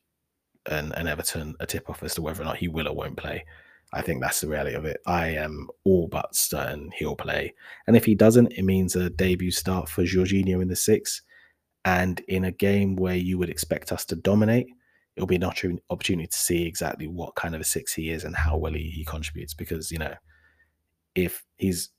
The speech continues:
we've all heard he's, uh, you know, we all would have seen the Cucurella video where Cucurella says he's, you know, the most intelligent player at the club, not realizing that he's left.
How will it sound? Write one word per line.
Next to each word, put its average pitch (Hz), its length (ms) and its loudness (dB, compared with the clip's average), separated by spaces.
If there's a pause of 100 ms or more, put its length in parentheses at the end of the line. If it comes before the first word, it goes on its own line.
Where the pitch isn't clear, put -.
(140)
we've 95 280 2
all 107 200 4
heard 92 240 0
he's, 87 340 -4
uh, 82 380 -8 (160)
you 90 100 0
know, 82 80 -2
we 85 120 -4
all 92 220 0
would 85 180 -6
have 85 100 -2
seen 87 180 -2
the 80 80 -6
Cucurella 82 480 -2
video 80 320 -4
where 80 120 -6
Cucurella 80 460 -8
says 82 280 -2
he's, 80 260 -8
you 80 80 -6
know, 78 140 -8
the 82 40 -10
most 80 220 -10
intelligent - 420 -10
player 78 280 -6
at - 80 -10
the - 80 -12
club, 76 320 -10 (300)
not - 160 -6
realizing 76 440 -2
that - 100 -6
he's 80 160 -8
left. - 380 -6